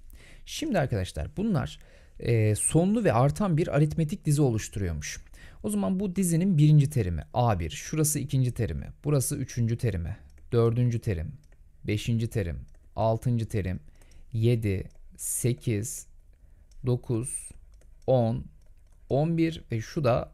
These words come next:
A'nın, e, on ikinci terimi diyebiliriz. A on iki. Aritmetik dizi oluşturuyormuş bunlar. Aritmetik dizide biz şunu söyleyebiliyorduk arkadaşlar. A N eşittir diyorduk. A N eşittir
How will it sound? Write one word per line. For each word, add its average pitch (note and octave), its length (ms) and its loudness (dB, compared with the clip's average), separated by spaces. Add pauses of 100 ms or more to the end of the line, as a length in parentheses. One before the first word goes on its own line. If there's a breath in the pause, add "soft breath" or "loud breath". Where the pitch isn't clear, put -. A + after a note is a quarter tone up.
(100)
A'nın, A#2 580 0 (280)
e, A2 340 0 (160)
on C#3+ 160 4
ikinci G#2 340 -4
terimi B2+ 600 0
diyebiliriz. E2+ 520 -2
A A2 180 0
on D#2+ 80 -2
iki. - 220 -10 (1300 loud breath)
Aritmetik G#3 600 2
dizi D#3+ 180 4
oluşturuyormuş A2 800 2
bunlar. F2+ 360 -4
Aritmetik F#3+ 560 -2
dizide F3+ 280 0
biz F#3+ 120 -2
şunu F#3 220 -2
söyleyebiliyorduk E3 760 2
arkadaşlar. F2+ 560 -2 (160)
A D#3 200 4
N E3 320 4
eşittir A#2 560 -2
diyorduk. G2+ 560 -4 (1080)
A A#2 220 0
N G2+ 200 0
eşittir - 640 -4